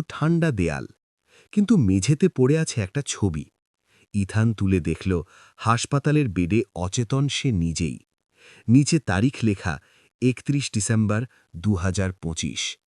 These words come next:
আর লাল কালি দিয়ে একটা কথা, "তুমি নিজেই ভুলে যেতে চেয়েছিলে।" ইথান ধপ করে বিছানায় বসে পড়ল। ছবিটা বারবার চোখের সামনে ভাসছে, অথচ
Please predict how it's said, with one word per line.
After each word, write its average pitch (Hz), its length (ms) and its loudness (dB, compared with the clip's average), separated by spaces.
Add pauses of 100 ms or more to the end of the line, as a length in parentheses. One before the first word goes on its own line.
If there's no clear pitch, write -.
(420)
আর 90 160 0
লাল 82 380 0
কালি 95 300 0
দিয়ে 98 180 2
একটা 95 240 -6
কথা, 80 320 -8 (640)
"তুমি 139 240 6
নিজেই 127 460 4
ভুলে 104 320 0
যেতে 85 240 -4
চেয়েছিলে।" 76 480 -8 (800)
ইথান 131 420 2
ধপ 101 240 0 (100)
করে 113 180 2
বিছানায় 95 420 -2
বসে 78 260 -4
পড়ল। 67 240 -8 (640)
ছবিটা 196 420 0
বারবার 117 440 0
চোখের 151 340 -4
সামনে 147 340 0
ভাসছে, - 460 -8 (580)
অথচ - 320 -2